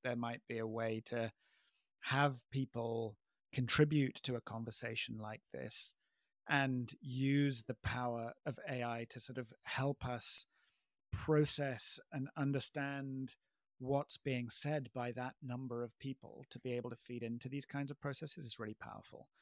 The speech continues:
I think there's a, there's kind of a narrative when we, you know, we sort of jokingly talked about thinking about whether these kinds of generative A I models put our jobs at, at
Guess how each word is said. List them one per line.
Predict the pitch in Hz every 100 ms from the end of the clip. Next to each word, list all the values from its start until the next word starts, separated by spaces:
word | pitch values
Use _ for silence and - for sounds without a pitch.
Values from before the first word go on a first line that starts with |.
| _ _ _ _ _ -
I | 127
think | 139 139
there's | 143
a, | 139 127 - _ _ _ _ -
there's | 143
kind | - 147
of | 147
a | 135
narrative | 139 135 135 127 135 120 113 - _ _ _ _ _ _ _ _ -
when | 226 147
we, | 135 _
you | 165
know, | 131 113 _ - _ _ -
we | 143 135 - _
sort | - 123
of | 110 - -
jokingly | 156 151 - 143 131 120 113 113 _ _
talked | - 139 -
about | 120 123 110 - _ _ - - _ _ _ - _ _ _ _ _ _ _ _ -
thinking | 165 147 143 135
about | 123 127 175
whether | 143 147 131 131 _ 226 185 _ _ -
these | 139 131
kinds | - 131 131
of | 127 113 -
generative | - 139 131 120 131 -
A | 143
I | 123 120
models | 117 117 113 117
put | - 127 -
our | 117
jobs | 113 120 117 120
at, | 120 - - - - _
at | -